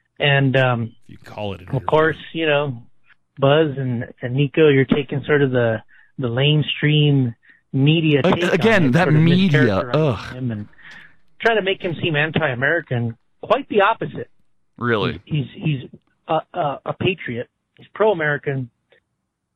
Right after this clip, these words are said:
Speaker 1: He's anti-globalist, and that's a different thing.
Speaker 3: Is it?
Speaker 1: And globalism is an agenda that's been going on for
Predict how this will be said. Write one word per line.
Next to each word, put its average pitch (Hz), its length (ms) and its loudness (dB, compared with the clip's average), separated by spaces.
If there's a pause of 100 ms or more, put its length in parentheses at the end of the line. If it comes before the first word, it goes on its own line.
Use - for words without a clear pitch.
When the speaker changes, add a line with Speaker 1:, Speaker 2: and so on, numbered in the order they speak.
(320)
Speaker 1:
He's 170 180 -4 (100)
anti-globalist, 143 1200 -2 (300)
and 135 100 -10
that's 147 200 -8
a - 20 -6
different 156 480 -2
thing. 147 420 -10
Speaker 3:
Is 165 220 -2
it? 90 140 -2 (340)
Speaker 1:
And 131 460 -2 (100)
globalism 139 1040 0 (180)
is 131 220 -2
an 151 100 -2
agenda 131 540 -2
that's 117 300 -4
been 117 260 -8
going 135 320 -4
on 127 240 -2
for 127 80 -8